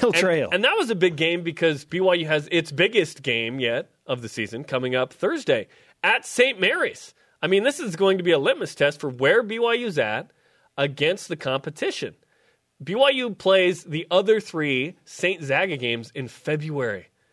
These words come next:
Speaker 1: It's Saint Mary's, and then it's the other seven, uh, until February. So that was a big win going into that game. Had B Y U lost that game, the tenor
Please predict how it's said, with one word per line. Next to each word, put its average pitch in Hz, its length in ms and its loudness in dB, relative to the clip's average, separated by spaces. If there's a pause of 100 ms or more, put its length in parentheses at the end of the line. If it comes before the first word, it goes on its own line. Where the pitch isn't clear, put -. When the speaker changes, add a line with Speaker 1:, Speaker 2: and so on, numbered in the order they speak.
(240)
Speaker 1:
It's 151 160 -6
Saint 180 240 -2
Mary's, 185 540 2
and 165 160 -2
then 175 100 4
it's - 320 -4 (340)
the 165 260 -6
other 170 340 2
seven, 143 840 -4 (500)
uh, 120 500 0
until 156 360 -2
February. 165 600 -4
So - 120 -8
that 220 140 2
was 262 120 -2
a 175 60 0
big 175 260 2
win 170 280 0
going 185 440 4
into 170 180 0
that 151 120 2
game. 123 140 -2 (260)
Had 175 280 -2
B 214 140 0
Y 277 220 6
U 269 180 -2
lost 165 480 0
that 175 220 2
game, 120 320 -2 (520)
the 147 120 0
tenor 208 800 0